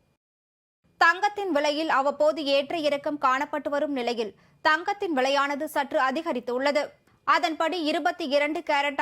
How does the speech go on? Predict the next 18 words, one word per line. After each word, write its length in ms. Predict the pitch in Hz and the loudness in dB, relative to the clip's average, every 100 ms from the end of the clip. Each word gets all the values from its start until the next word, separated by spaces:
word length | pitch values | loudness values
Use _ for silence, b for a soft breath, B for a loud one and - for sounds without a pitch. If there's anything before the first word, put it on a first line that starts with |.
| 254 | 0
ஆபரண 320 | 254 294 294 294 | 0 -2 -4 -4
தங்கத்தின் 420 | 254 269 262 262 240 | -2 -2 -4 -4 -2
விலை 140 | 226 214 b b - | -2 -4 b b 0
சவரனுக்கு 540 | 320 311 359 359 349 349 | 2 4 2 -2 -4 0
நூற்று 260 | 285 311 330 254 | 0 0 -2 0
இருபது 320 | 285 311 330 302 | 0 -2 -2 -2
ரூபாய் 260 | 277 285 262 | 2 0 0
உயர்ந்து 360 | 254 277 262 247 311 240 262 | 0 0 0 -2 -4 -4 0
நாற்பத்து 440 | 285 359 381 370 262 | 0 -2 -6 -4 -2
மூன்றாயிரத்து 580 | 285 294 285 277 277 320 262 | 0 2 2 2 -4 -2 0
எழுநூற்று 360 | 277 311 311 311 247 | 2 0 -4 0 0
அறுபது 320 | 254 269 302 254 | 0 -2 -4 -2
ரூபாய்க்கும், 500 | 254 262 247 226 220 b b b | 0 0 -2 -8 -12 b b b
ஒரு 220 | 262 320 370 | 2 2 4
கிராம் 240 | 381 381 370 | -2 -4 -2
தங்கத்தின் 440 | 277 277 294 311 277 | -2 0 -2 -2 0
விலை 160 | 233 285 220 254 | 0 0 0 0
ஐந்தாயிரத்து 520 | 320 359 349 320 359 | 0 0 0 -2 -2